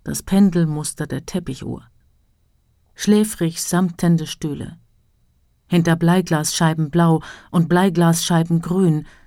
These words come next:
wächsern gähnende Trams. Wir trinken Großvaters Schweigen. Im Fernseher sehen wir Tiere sich blau quatschen und grün. Zahnlücken zeigen. Dort draußen,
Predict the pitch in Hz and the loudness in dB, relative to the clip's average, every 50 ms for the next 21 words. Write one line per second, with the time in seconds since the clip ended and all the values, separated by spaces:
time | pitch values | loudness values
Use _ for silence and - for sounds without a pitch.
0 | _ _ _ - 170 175 220 220 214 - - 185 170 165 165 165 170 180 175 175 | _ _ _ -4 -2 -2 0 0 -2 -2 0 2 4 4 4 2 2 0 2 4
1 | 175 170 160 160 160 160 - - 170 170 160 139 135 - - - _ _ _ _ | 4 2 2 2 0 -4 -6 -4 -2 -2 -2 -2 -4 -10 -14 -16 _ _ _ _
2 | _ _ _ _ _ _ _ _ _ _ _ _ - 143 - - - 220 220 233 | _ _ _ _ _ _ _ _ _ _ _ _ -10 -10 -8 -2 2 2 2 2
3 | 233 - 202 180 175 170 - _ _ _ - - 170 170 165 - 147 127 - - | 2 -2 -4 -4 -4 -6 -14 _ _ _ -4 -2 -2 -2 -2 -4 -6 -6 -6 -6
4 | 113 - - - 123 117 110 113 110 110 _ _ _ _ _ _ _ _ _ _ | -8 -8 -6 -6 -8 -8 -8 -10 -12 -16 _ _ _ _ _ _ _ _ _ _
5 | _ _ _ _ _ _ _ - - - - - 196 185 170 - 220 240 254 214 | _ _ _ _ _ _ _ -20 -20 -20 -4 2 2 2 4 4 4 4 4 4
6 | 165 170 165 165 160 151 170 185 185 170 165 170 170 170 - - 214 214 165 160 | 4 4 4 4 4 2 2 2 4 4 2 2 0 0 -2 0 0 2 2 0
7 | 147 147 147 - - - 160 160 175 175 - - - 147 147 - - - 147 123 | -2 -2 -6 -8 -4 -4 -2 -2 -2 -4 -6 -4 -4 -4 -4 -4 -4 -2 -2 -2
8 | 139 143 - 165 165 180 180 165 160 165 - _ _ _ _ _ _ _ _ _ | -2 -4 -4 -4 -2 -2 -2 -4 -6 -8 -12 _ _ _ _ _ _ _ _ _
9 | _ _ _ _ _ - - 170 165 196 208 196 175 160 170 - 143 - - - | _ _ _ _ _ -4 -2 0 4 4 4 4 2 0 -2 -4 -4 -2 0 -2
10 | 165 131 123 - 127 131 - - _ _ _ _ _ _ _ _ _ _ _ _ | 0 0 -2 -4 -6 -10 -10 -10 _ _ _ _ _ _ _ _ _ _ _ _
11 | _ _ _ _ _ - 160 160 - 165 185 202 202 190 - - - - - | _ _ _ _ _ -8 -8 -6 -2 0 2 2 2 2 0 -4 -4 -8 -8